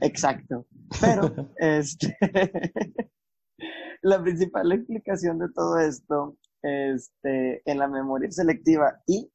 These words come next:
Speaker 1: en nuestros sesgos, es decir, de todas las variables que podían pasar y en base a sus experiencias, con la inclinación hacia la negatividad de que lo malo, lo, de que todo lo malo podía pasar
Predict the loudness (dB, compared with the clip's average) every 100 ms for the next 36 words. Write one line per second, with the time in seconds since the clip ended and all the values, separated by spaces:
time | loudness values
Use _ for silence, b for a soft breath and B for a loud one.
0 | _ -4 -2 -4 -6 -8 -4 0 2 2
1 | 0 0 0 2 2 2 0 0 2 0
2 | 2 2 2 2 0 -2 -6 -4 2 4
3 | 2 2 0 2 2 2 2 -6 _ _
4 | -2 0 2 0 -2 -8 -8 -10 -8 -2
5 | -2 -2 -4 -6 -6 _ _ _ _ -4
6 | -2 -2 0 0 2 0 0 -2 -2 -2
7 | -2 -2 -2 -2 -2 -4 -4 0 2 4
8 | 4 2 -2 -2 0 2 4 4 4 2
9 | 2 0 -4 _ -4 -2 -2 2 2 2
10 | 2 0 -2 -2 -2 0 -2 2 0